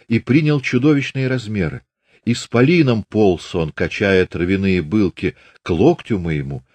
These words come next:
упёртому в высохшую крупчатую глину насыпи, вскарабкался по рукаву моей защитной гимнастёрки и быстро сполз на винтовку,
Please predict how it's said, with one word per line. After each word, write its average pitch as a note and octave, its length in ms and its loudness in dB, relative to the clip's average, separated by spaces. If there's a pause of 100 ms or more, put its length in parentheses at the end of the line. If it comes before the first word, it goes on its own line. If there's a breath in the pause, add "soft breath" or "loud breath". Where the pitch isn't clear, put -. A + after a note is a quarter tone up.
упёртому A2 800 0
в C#2+ 240 -6
высохшую F#2 680 -2
крупчатую E2+ 720 -2
глину F#2 360 -2
насыпи, F#2 560 -2 (360 soft breath)
вскарабкался A2+ 960 -2
по G2 120 -4
рукаву G#2+ 640 0 (180)
моей F#2+ 360 0
защитной D#2+ 580 -6
гимнастёрки D2 800 0 (400 soft breath)
и A3 140 2
быстро C#3 460 0
сполз C#3 540 0
на B2 120 0
винтовку, C3 680 0